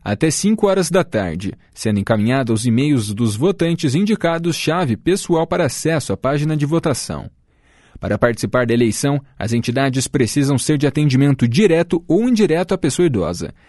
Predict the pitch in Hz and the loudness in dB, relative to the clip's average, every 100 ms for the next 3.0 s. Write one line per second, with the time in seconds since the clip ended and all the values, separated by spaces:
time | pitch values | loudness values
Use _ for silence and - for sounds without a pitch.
0 | _ - 87 90 87 98 120 120 120 151 | _ -6 -2 0 2 2 2 2 0 2
1 | 151 - 120 131 127 104 104 104 147 - | 0 -2 -2 -2 -2 -4 -4 -4 -4 -4
2 | 143 - 147 151 160 160 135 - - | -6 -2 -2 0 -2 -2 -6 -8 -14